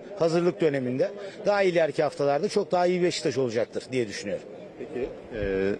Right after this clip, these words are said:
Speaker 2: şunu da sormak istiyorum yani. Tabii ikinci resmi maç henüz sezonun, e, başı ama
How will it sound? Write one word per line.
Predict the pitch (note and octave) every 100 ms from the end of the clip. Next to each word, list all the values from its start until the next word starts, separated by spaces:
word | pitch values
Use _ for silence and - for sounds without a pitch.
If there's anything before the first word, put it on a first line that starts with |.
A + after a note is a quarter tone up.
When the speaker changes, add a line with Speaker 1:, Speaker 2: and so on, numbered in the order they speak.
| -
Speaker 2:
şunu | - C#3 C#3+
da |
sormak | C#3 C3+ B2+ D3
istiyorum | - C3+ A2
yani. | G#2 G#2 G2+ - - -
Tabii | A#2
ikinci | B2 - B2+ D3
resmi | D3 - C3
maç | A#2 A2+ -
henüz | A#2+ A#2+
sezonun, | - B2+ A2+ B2 B2+ C3 - - -
e, | A2
başı | A#2 B2 D3
ama | D#3+ C3+